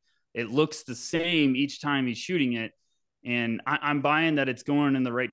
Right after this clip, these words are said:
direction. And, and that's why I think he will lean early on the outside shot because he's worked on it. Um, he had to, to get minutes at Duke, and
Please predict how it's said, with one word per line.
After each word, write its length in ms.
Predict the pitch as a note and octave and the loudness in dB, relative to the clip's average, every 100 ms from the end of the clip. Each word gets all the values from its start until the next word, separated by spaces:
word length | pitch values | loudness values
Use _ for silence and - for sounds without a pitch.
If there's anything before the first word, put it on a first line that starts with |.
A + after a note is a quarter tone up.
| - | -8
direction. 540 | A2 A2+ A#2 - B1 - F#2+ | -4 -4 -4 -12 -18 -18 -10
And, 220 | B2 A#2 | -8 -4
and 180 | C#3+ C3+ | 0 2
that's 220 | D3+ E3+ | 0 -2
why 180 | D#3 C#3+ | 0 2
I 60 | C3+ | 0
think 240 | - C#3+ | 0 -4
he 160 | - D#3 | -2 -6
will 580 | C3 D#3+ C#3+ A#2 G2 A2 | -2 0 2 0 -4 0
lean 300 | C3+ C#3 B2+ | 2 2 2
early 640 | A#2 B2+ B2 A2+ G#2+ G#2 _ _ _ _ _ | -2 -2 -2 -4 -6 -12 _ _ _ _ _
on 160 | C3 | 0
the 140 | C3 B2 | 2 2
outside 360 | B2 - G#2+ | 0 -2 -4
shot 420 | - C3 C3+ F#2+ - - | -4 -6 -6 -8 -10 -2
because 320 | C3+ D3 C3+ | 0 2 2
he's 220 | C#3+ A#2 | -2 -4
worked 360 | G#2 C3 D3 C3+ | -2 0 0 0
on 220 | C3 B2+ | 0 0
it. 200 | B2+ B2 _ _ _ _ A2 | -2 -6 _ _ _ _ -10
Um, 260 | G#2+ G#2 | -8 -6
he 260 | G#2 A#2 C3 | -8 -4 -4
had 400 | - D3 D3 C3 | -2 -2 -2 -2
to, 220 | C#3 C3 | 0 0
to 80 | B2+ | 0
get 260 | - C#3+ | 2 0
minutes 460 | A#2+ C3+ C#3+ A#2+ - | 2 2 2 0 -4
at 160 | A#2 G#2 | -6 0
Duke, 380 | C#3+ C#3 B2+ - _ | 2 4 2 -6 _
and 460 | A#2 A2+ A2 G#2+ | -6 -4 -4 -6